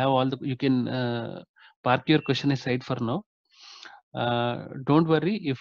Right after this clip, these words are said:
we are not able to cover all these concepts in this session, we can have another session next Saturday,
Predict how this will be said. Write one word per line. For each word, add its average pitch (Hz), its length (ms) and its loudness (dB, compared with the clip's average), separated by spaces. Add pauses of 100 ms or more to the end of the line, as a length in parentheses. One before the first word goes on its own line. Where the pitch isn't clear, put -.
we 139 100 4
are 147 140 2
not 139 240 0
able 139 260 0
to 135 100 -10
cover 131 300 0
all 123 160 2
these 120 180 -6
concepts 120 640 -4
in 120 180 -2
this 123 180 2
session, 165 460 -6
we 127 100 0
can 123 180 0
have 120 220 -2
another 123 300 -2
session 123 340 -2
next 113 220 -6
Saturday, 123 440 -2